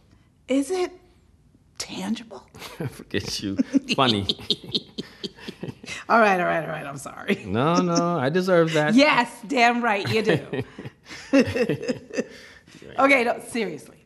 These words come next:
Speaker 1: seriously. Help me understand. I want to know. Come on, I'm not making fun, I'm serious.
Speaker 2: It's not that.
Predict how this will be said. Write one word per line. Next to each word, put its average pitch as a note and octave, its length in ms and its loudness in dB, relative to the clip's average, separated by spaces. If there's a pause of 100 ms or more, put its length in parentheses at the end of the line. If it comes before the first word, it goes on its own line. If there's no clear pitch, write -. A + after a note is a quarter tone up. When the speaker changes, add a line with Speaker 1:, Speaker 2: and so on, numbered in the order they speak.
(120)
Speaker 1:
seriously. - 360 -16 (720)
Help G#3 240 -6
me F#3+ 120 -6
understand. - 540 -12 (440)
I G3+ 140 -4
want G#3 460 -4
to G#3 100 -6
know. F#3+ 360 -4 (1120)
Come B4 140 -8 (160)
on, - 80 -6 (100)
I'm B3 200 4
not C#4+ 220 6
making D4 280 -4
fun, A3 240 0
I'm F3+ 100 -8
serious. G#3+ 460 -8
Speaker 2:
It's C3 140 -2
not F#3 360 2
that. G2+ 400 -2